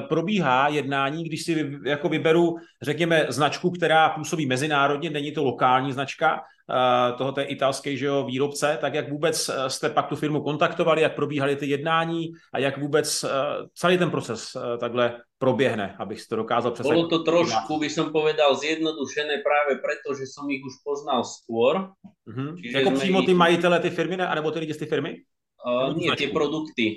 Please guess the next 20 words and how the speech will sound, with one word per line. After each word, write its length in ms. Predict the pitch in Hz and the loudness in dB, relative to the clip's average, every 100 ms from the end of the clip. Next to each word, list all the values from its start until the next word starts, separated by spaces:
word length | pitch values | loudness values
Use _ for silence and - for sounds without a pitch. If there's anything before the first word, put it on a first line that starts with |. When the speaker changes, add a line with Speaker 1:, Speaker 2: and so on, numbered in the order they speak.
| - | -2
Speaker 2:
tie 80 | 127 | -2
Speaker 1:
Jasný. 140 | 127 | 0
Speaker 2:
produkty. 460 | 135 175 196 - - - _ _ _ - | 2 2 0 -6 -12 -12 _ _ _ -6
Speaker 1:
Produkty, 360 | 131 151 156 | -4 -2 -2
Speaker 2:
Čiže 80 | 131 | -2
Speaker 1:
to 40 | 175 | 0
Speaker 2:
už 60 | |
Speaker 1:
sú 80 | 180 | 2
Speaker 2:
to 60 | 151 | 4
Speaker 1:
jasný. 140 | 143 | 4
Speaker 2:
bolo 120 | 151 151 147 | 4 4 4
len 80 | |
o 100 | 147 151 | 2 4
tom 120 | 156 143 | 2 2
ich 120 | 143 | 4
nakontaktovať, 920 | 147 143 147 147 143 - 143 143 151 | 2 2 0 0 -2 -2 -2 2 2
lebo 440 | 143 131 135 131 - _ _ | 2 2 2 0 -10 _ _
vlastne 560 | 120 123 - 127 120 - | -2 -2 -4 -6 -6 -2
ten, 280 | 135 135 135 | 2 2 2
eh, 1200 | 135 - _ _ _ _ _ _ _ - 101 110 | -2 -6 _ _ _ _ _ _ _ -4 0 2